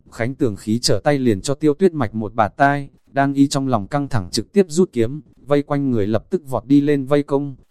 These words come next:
Tiêu Tuyết Mạch xem lo lắng, nàng liên tiếp kêu Đan Y đi,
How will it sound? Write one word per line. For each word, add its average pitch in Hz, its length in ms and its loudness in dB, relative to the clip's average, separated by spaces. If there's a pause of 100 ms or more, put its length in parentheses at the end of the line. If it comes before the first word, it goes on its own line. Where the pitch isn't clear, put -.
Tiêu 147 160 2
Tuyết 190 180 2
Mạch 139 200 -4
xem 147 240 0
lo 139 160 2
lắng, 120 320 0 (220)
nàng 104 260 -4
liên 135 200 2
tiếp 196 260 0
kêu 147 160 0
Đan 135 220 0
Y 139 160 4
đi, 147 300 -2